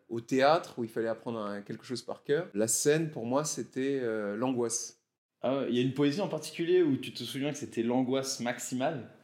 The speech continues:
Speaker 1: Peut-être au collège, euh, je pourrais pas dire quelle était la poésie, parce que même le titre, j'ai dû l'oublier. Mais je me revois, euh,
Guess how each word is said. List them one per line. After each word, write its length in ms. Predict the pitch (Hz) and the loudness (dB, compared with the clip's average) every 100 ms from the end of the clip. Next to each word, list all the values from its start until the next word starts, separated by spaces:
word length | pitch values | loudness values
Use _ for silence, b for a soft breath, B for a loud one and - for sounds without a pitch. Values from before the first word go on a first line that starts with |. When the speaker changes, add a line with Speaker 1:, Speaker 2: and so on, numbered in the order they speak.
| b | b
Speaker 1:
Peut-être 400 | 110 127 123 - | -2 -2 -2 -4
au 60 | |
collège, 560 | 127 143 127 131 143 135 | -2 2 2 4 2 0
euh, 380 | 123 117 113 110 | -2 -2 0 -2
je 160 | 101 - | -4 -8
pourrais 320 | - 110 104 | -2 -2 2
pas 100 | 123 | 0
dire 180 | 135 - | 0 -4
quelle 180 | 131 | -4
était 140 | 117 123 | -2 -4
la 60 | |
poésie, 360 | 110 113 107 131 | -4 -4 -4 -6
parce 120 | 135 | -8
que 60 | 117 | -8
même 180 | 113 113 | -6 -6
le 80 | |
titre, 260 | 107 - - - | -8 -12 -16 -12
j'ai 140 | 113 | -10
dû 120 | 110 | -8
l'oublier. 440 | 107 107 113 135 B B B B B - | -8 -6 -4 -6 B B B B B 0
Mais 160 | 120 | 2
je 140 | 113 113 | 2 0
me 100 | 120 | 2
revois, 580 | 120 117 123 139 139 123 | 2 4 4 4 4 2
euh, 800 | 104 104 101 98 95 90 - | 0 -2 -4 -6 -6 -8 -10